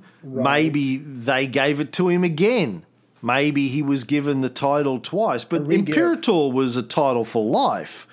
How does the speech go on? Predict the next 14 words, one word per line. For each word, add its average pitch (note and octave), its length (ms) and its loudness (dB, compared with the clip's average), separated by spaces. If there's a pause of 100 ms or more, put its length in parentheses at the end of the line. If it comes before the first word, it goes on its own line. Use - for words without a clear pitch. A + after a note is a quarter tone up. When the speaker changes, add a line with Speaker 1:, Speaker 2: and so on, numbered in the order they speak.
Speaker 1:
Yes. E3 320 0
Speaker 2:
Wasn't F3+ 280 2
it? A#3 180 -2
You, G3+ 80 2
Speaker 1:
Yes. B2+ 160 0
Speaker 2:
I A3 200 2
don't C4 160 2
think F3 140 0
you C3 120 2
needed E3+ 420 2
to B2 80 0
get A#2 240 2
it G2+ 120 -6
twice. - 600 -4